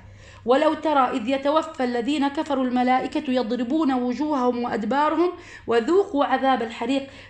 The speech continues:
ذلك بما قدمت أيديكم وأن الله ليس بظلام للعبيد". قال ابن كثير:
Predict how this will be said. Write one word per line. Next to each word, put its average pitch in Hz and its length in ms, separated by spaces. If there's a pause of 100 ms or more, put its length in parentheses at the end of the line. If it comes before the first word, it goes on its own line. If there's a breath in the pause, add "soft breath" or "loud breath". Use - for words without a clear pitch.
ذلك 262 360
بما 233 260
قدمت 226 520
أيديكم 240 480
وأن 233 220
الله 214 200
ليس 220 240
بظلام 196 440
للعبيد". 180 380 (580 loud breath)
قال 240 160
ابن 285 260
كثير: 294 500